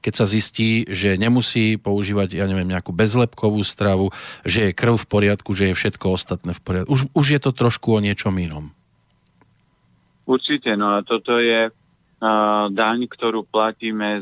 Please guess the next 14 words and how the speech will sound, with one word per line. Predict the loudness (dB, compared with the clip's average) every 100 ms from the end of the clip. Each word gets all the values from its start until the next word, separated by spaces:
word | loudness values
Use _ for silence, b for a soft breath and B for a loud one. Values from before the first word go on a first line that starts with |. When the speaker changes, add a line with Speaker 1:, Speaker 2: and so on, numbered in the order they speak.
| -4
Speaker 2:
za | -2
modernú | -2 -4 -2 -4 -4 -6 -4
dobu, | -4 -4 -2 -2 -4 -6
že | -4 -4
sme | -4 -4 -2 -2 -4 -8 _ _
namiesto | -2 0 0 -4 _ 0 0
toho, | 0 0 0 -2 -4
že |
hľadáme | -6 -2 -2 0 0 -2 -4
poznanie, | -2 -4 -2 -4 -4 -4 -6
pravdu | -4 -2 0 -2 -2 -2 -2 -6 _ _ _
a | -2 -2 -2 -6 -16 -16 -14
skvalitnenie | -4 -2 0 -2 -4 -4 -4 -4
života, | -6 -2 -2 -2 0 0